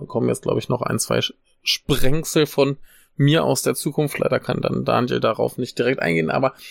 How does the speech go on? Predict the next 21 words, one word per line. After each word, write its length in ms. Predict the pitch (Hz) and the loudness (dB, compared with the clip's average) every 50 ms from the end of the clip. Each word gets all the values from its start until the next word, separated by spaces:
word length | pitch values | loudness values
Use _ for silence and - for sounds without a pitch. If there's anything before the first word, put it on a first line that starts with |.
| - - - - - - - | -20 -20 -20 -20 -12 -2 0
so 80 | 143 | 2
muss 200 | 143 147 147 - | 2 2 2 0
es 180 | 156 135 - - | 0 -2 0 4
wohl 120 | 139 135 | 2 4
sein. 200 | 135 156 175 180 | 4 4 2 2
Und 180 | 165 - - - | 0 -2 -2 -2
was 180 | 127 120 - - | 0 0 0 -2
hier 260 | - 160 165 180 165 | -2 2 2 2 2
dieses, 600 | 139 135 139 139 143 143 139 - - - - - - - | 2 -2 -4 -2 0 2 2 2 0 -2 -2 -4 0 2
äh, 200 | 131 131 131 123 - _ - - _ _ _ - - | 4 4 4 4 0 _ -20 -20 _ _ _ -8 -6
große 680 | 135 131 131 139 156 175 180 - - 175 160 147 147 _ _ _ _ _ _ _ - | -4 0 2 4 4 4 2 2 2 2 2 0 -2 _ _ _ _ _ _ _ -4
Leid 680 | - 123 120 113 110 117 135 156 160 151 - - - - | 0 2 2 4 2 2 0 0 -2 -2 -4 -8 -14 -4
angeht 580 | - 123 131 170 202 220 208 190 175 160 139 - | 0 0 2 4 4 4 4 4 2 2 2 2
und 260 | 123 123 120 - - | 0 -2 -2 -2 0
wie 120 | 143 135 | 0 0
das 360 | 131 123 120 120 - - - - | 2 2 2 2 2 -2 -4 -2
vielleicht 600 | - 123 117 107 107 113 113 107 - - - - | -4 -2 0 0 0 0 -2 -4 -6 -10 -8 -6
war 560 | 120 110 120 113 113 131 135 143 143 120 107 | -6 -2 0 0 0 0 0 0 0 0 0
und 220 | 107 113 113 107 | 0 0 0 -2
vielleicht, 560 | - - 113 113 110 113 117 113 110 - - | -2 -2 0 2 2 2 2 0 0 -2 -4
ähm, 280 | - 113 113 110 107 | -2 0 0 0 0